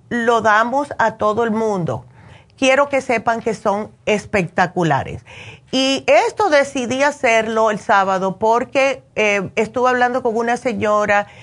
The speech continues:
me enseñó los pies, tiene muy mal, una diabetes muy mala y claro, como todos los diabéticos, el problema es que les falta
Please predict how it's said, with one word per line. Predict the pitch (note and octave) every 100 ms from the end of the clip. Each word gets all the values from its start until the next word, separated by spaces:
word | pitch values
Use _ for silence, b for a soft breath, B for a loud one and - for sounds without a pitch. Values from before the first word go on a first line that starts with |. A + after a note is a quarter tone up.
| B B
me | G3+ A3+
enseñó | B3+ B3+ A#3
los | G#3 G#3+
pies, | - G3+ F#3 F#3+ -
tiene | G3+ G#3+ G#3+ G#3
muy | G3+ G#3+ B3
mal, | G#3 G3+ G3+
una | A3 A#3+
diabetes | G#3+ G3 G3+ F#3+ G3+ -
muy | G3 G#3
mala | G3 F#3 F3+ F#3
y |
claro, | F#3+ G#3+ G3 G3+
como | F#3+ F3+ F3+
todos | F#3+ G3
los | G#3
diabéticos, | G#3+ G3 F#3 F3+ F#3+ G3+ F#3+ G3+ - B B B B
el | G#3+ A3
problema | A3+ G#3+ G3+ G3+ G3+ -
es | F#3+ F3 F#3 -
que | - G#3 G3 G3
les | - F#3+ F#3+ -
falta | F#3+ F3+ E3+ F#3 F3+ F#3